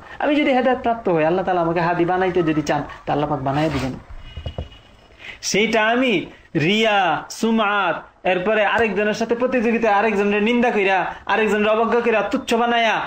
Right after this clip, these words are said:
আমি নিজে উপরে ওঠার কি নাই? প্রয়োজন নাই। এই প্রবণতাগুলি যেগুলি, এগুলির দ্বারা দেখা যাবে তার আসলে মূল পুঁজি নেই, মূল কি নাই? বুঝি নাই। খাজার আসলে হাসিল কি, এইগুলি আসলে ভিতরে কিচ্ছু নাই। তো এই জন্য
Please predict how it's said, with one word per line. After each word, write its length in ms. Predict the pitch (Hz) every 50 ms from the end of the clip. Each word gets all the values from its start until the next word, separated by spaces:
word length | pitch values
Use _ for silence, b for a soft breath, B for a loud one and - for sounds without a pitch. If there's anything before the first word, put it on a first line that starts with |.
| - - -
আমি 180 | - 180 190
নিজে 200 | 208 233 233 240
উপরে 220 | 277 269 277 277 277
ওঠার 220 | 254 226 220 190
কি 100 | - -
নাই? 160 | 220 269 247
প্রয়োজন 400 | 220 226 - 247 262 240 262 285 403 - - - - - - 160
নাই। 260 | 151 165 160 143 139 B B B B B
এই 220 | - 180 202 247 262
প্রবণতাগুলি 800 | - 254 269 269 262 277 269 269 - 254 233 202 208 208 220
যেগুলি, 360 | 196 247 254 226 233 196 180 196
এগুলির 300 | 214 196 208 202 202 196
দ্বারা 180 | 214 220 220
দেখা 220 | 214 226 208 202 190
যাবে 200 | 208 226 233 214
তার 280 | 175 170 185 175 165
আসলে 240 | 170 - 185 175 175
মূল 220 | 175 185 196 - -
পুঁজি 400 | 240 247 196 202 214 214 208 202
নেই, 240 | 180 156 143 139 - - - - - - - - - - - - - - - - - - - - - - - - -
মূল 180 | 185 208 240 240
কি 140 | 240 254
নাই? 280 | 254 285 277 220 156 123 - - - _ _ -
বুঝি 320 | 190 226 233 180 208 202 190
নাই। 140 | 175 160 156
খাজার 400 | 151 - 185 208 202 226 220 214
আসলে 440 | - - 208 - - 233 233 240
হাসিল 360 | 226 190 214 220 226 240 233 214
কি, 260 | 226 240 214 185 202
এইগুলি 540 | 202 185 175 185 180 175 170 156 139 139 B B B
আসলে 260 | 180 170 180 175 170
ভিতরে 260 | 151 151 151 165 170
কিচ্ছু 280 | 165 165 175 - - 156
নাই। 200 | 147 143 - 175 - - - - _ _ - - - - - - - - - - - - - - - - - B B B B B B -
তো 60 | - -
এই 120 | 240 220
জন্য 500 | 220 240 247 254 262 269 277 339 339 B